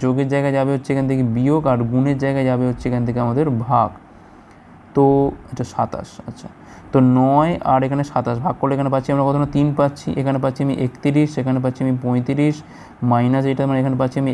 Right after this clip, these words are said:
একত্রিশ, প্লাস পাচ্ছি বত্রিশ, মানে তেষট্টি হচ্ছে এখানে আমাদের রাইট অ্যান্সার। অপশন ডি হচ্ছে এখানে আমাদের রাইট অ্যান্সার। নেক্সট চলো কী বলছে এখানে, সঠিক বিকল্প বসিয়ে আমাদের এখানে সিরিজটা সম্পূর্ণ করতে বলেছে। তো দেখো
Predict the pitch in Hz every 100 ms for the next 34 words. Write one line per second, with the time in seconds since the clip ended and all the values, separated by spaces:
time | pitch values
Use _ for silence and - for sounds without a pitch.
0 | 123 - 139 139 139 - 127 127 127 -
1 | 117 107 127 - 139 143 139 123 123 -
2 | 131 156 156 156 135 117 117 123 117 113
3 | 113 120 180 - - - - 117 117 113
4 | 110 117 - 120 - 127 117 117 160 156
5 | 123 - 120 113 113 110 147 190 - -
6 | - - 113 104 87 73 - - - -
7 | - 135 143 - 151 147 147 147 143 139
8 | 139 139 - 135 156 139 139 143 143 139
9 | 143 143 139 139 156 160 127 135 127 131
10 | 127 127 131 131 127 131 131 - - -
11 | - - - - - - 143 143